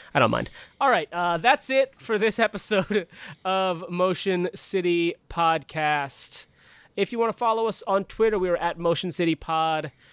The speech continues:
uh, Twitter and Instagram as well. Uh, if you want to follow us, uh, you can find us on YouTube as well.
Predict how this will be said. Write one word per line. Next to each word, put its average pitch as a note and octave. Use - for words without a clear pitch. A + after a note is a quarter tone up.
uh, B2
Twitter D#3
and C#3+
Instagram C#3
as B2
well. C3+
Uh, B2+
if D#3
you E3
want D#3
to D#3+
follow D#3
us, -
uh, D3+
you F3+
can A3
find A3
us G#3
on F#3
YouTube E3+
as C#3+
well. D#3